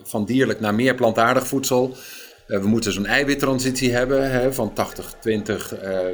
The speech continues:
dierlijke eiwit naar zestig veertig of nog, nog meer. Eh, we moeten vooral ook benadrukken dat, eh, eh,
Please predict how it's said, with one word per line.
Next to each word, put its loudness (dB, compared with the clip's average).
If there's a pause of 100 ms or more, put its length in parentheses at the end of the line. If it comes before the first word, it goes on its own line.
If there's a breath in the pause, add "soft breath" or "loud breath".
dierlijke -4
eiwit -4
naar -4
zestig -8
veertig 0
of -14
nog, -12
nog -12
meer. 0 (680 loud breath)
Eh, -2
we 0
moeten 0
vooral 2
ook 4
benadrukken 0
dat, -4
eh, -2
eh, -10